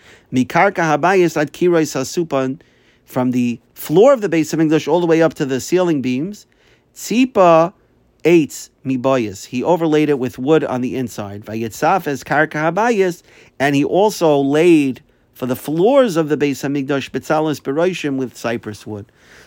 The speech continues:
So the basic structure, previously we saw, was made out of stone. And yet here he's covering all the stone with wood. Why would he cover all the stone with wood?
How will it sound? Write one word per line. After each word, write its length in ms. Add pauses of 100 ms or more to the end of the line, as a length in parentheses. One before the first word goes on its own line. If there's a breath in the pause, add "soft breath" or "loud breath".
So 260
the 220
basic 520
structure, 720 (300 soft breath)
previously 520
we 120
saw, 240
was 180
made 220
out 160
of 80
stone. 420 (500 soft breath)
And 160
yet 160
here 380
he's 220
covering 400
all 180
the 100
stone 360
with 180
wood. 360
Why 220
would 140
he 120
cover 340
all 180
the 80
stone 300
with 160
wood? 260